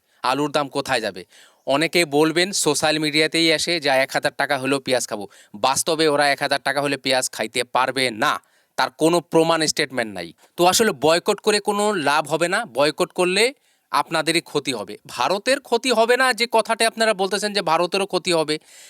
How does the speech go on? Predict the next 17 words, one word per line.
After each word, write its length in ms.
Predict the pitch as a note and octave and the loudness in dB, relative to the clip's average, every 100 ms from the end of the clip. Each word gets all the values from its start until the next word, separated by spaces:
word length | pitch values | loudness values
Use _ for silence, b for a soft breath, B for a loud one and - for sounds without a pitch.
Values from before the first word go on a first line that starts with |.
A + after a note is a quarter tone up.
| B - | B 0
ভারতের 340 | B3 C4 C4 | 2 2 -2
কি 120 | - | -4
ক্ষতি 280 | - F#3 E3+ | -4 -2 0
হবে? 120 | C#3+ | 0
ভারত 300 | C#3 E3+ A3+ | 0 0 0
একটা, 540 | A3+ - A3+ A3 - F#2+ C#3+ D#3 | -2 0 2 2 0 -4 -8 0
ভারত, 340 | D#3 G3+ G3 F#3 B B B C3+ | 0 0 -4 -12 B B B -2
ভারত 320 | E3+ G#3+ G3 | 0 0 2
হলো 360 | A3 A3+ A3+ - | 2 4 2 -2
বিজনেস 460 | C#3 D3 G3+ G#3 - | -4 -2 0 0 -2
করে, 260 | C3+ G2+ - _ | -2 -6 -8 _
এখন 280 | - A3 A3 | -6 -4 -4
সে 200 | - G#3+ | -2 -4
প্রত্যেকটা 540 | - G3+ - G#3 G#3 | -2 -6 -4 -2 0
দেশে 200 | F#3+ F#3 | 0 0
রপ্তানি 420 | F3+ D#3+ - C#3+ A2+ | 2 2 0 -4 -4
করে, 240 | G#2 | -8